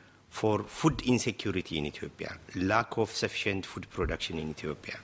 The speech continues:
land degradation. Scientifically, land degradation is defined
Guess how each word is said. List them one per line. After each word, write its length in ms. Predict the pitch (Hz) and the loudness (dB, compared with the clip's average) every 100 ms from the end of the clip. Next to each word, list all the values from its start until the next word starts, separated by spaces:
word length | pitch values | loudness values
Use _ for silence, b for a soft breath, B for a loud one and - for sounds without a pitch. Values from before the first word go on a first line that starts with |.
| - - B B B B - | -16 -20 B B B B 2
land 460 | 98 107 107 98 92 | 4 4 2 -2 -6
degradation. 640 | 101 92 80 76 71 - - - - - - - - _ _ B B B B B | -4 -2 -2 -4 -6 -8 -10 -20 -20 -20 -20 -20 -20 _ _ B B B B B
Scientifically, 720 | - 131 156 147 160 156 147 | 4 6 6 4 4 6 4
land 260 | 110 120 139 | 6 6 4
degradation 600 | 131 120 131 135 131 135 | 2 4 6 6 4 2
is 160 | 107 | 2
defined 640 | 95 101 - 120 117 120 | 0 -2 2 4 4 2